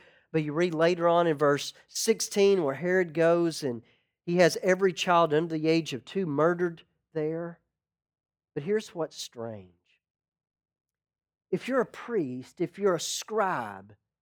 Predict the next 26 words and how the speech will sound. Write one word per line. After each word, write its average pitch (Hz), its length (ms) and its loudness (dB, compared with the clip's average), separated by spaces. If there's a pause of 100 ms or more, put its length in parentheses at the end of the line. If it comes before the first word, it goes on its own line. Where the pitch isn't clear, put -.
(400)
for 202 80 4
your 214 220 2
entire 240 640 2
life 175 720 -2 (760)
is 180 360 -4
about 196 420 0
following 214 600 -2
the 156 60 -4
Jewish 135 440 -8
laws. 95 240 -20 (680)
It's 180 140 -4
about 185 240 2
studying 226 680 0
the 180 60 -6
scriptures. - 760 -8
It's 208 140 -8
about 202 240 6
knowing 240 680 2 (260)
God's 190 320 4
word, 170 240 0
being 226 680 2
able 226 360 4
to 220 300 -6 (220)
cite 214 560 6
huge 294 580 2
passages 123 960 -6